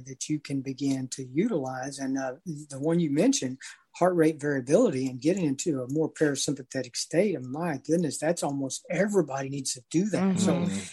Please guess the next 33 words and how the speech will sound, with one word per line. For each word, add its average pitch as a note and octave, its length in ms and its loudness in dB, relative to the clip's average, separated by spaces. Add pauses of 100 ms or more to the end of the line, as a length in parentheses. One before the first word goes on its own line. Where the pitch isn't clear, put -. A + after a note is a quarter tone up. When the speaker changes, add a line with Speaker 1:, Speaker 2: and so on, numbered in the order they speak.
(120)
Speaker 1:
you G3+ 120 2
can F#3+ 140 2
help E3+ 280 4
a C#3+ 40 -4
lot D3+ 400 0
of C#3+ 160 -2
people F#3 520 0
once D#3 280 2
you C#3 100 -2
understand C#3 540 -2
how C#3 200 -2
to C3 220 -8
identify D3+ 760 2
that, B2+ 340 -6 (340)
and F#3+ 140 4
then G#3 160 2
have D#3+ 260 2
them D#3 220 6
some C#3 400 0
action C#3 400 0
steps C3+ 400 -4
that C3+ 100 -10
they C3+ 140 -2
can C3 160 -8
begin C3 300 -4
to B2 100 -16
take C#3 300 -4
to C#3+ 120 -4
accomplish D#3+ 560 -2
it. - 580 -14
Speaker 2:
Yeah. E3 340 0 (500)
Yeah, E3+ 220 -2
absolutely. E3+ 640 -4